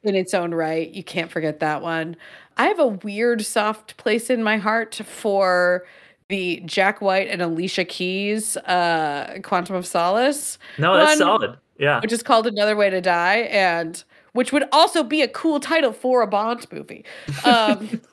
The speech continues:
Speaker 2: <laughs>
Speaker 1: 'cause they didn't write a song called Quantum of Solace. I,
Speaker 2: Hmm.
Speaker 1: I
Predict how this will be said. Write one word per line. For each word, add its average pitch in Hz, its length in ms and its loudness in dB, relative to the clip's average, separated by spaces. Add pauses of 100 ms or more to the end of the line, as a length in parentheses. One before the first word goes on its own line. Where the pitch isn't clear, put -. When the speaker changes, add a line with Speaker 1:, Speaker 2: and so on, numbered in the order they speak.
(120)
Speaker 2:
<laughs> - 240 -20
Speaker 1:
'cause 262 140 0
they 220 120 2
didn't 240 360 -2
write 220 180 2
a 233 60 -4
song 208 260 -2
called 165 220 -4
Quantum 156 320 -8
of 143 80 -8
Solace. 151 600 -6
I, - 200 0
Speaker 2:
Hmm. 127 80 -2
Speaker 1:
I 170 220 -8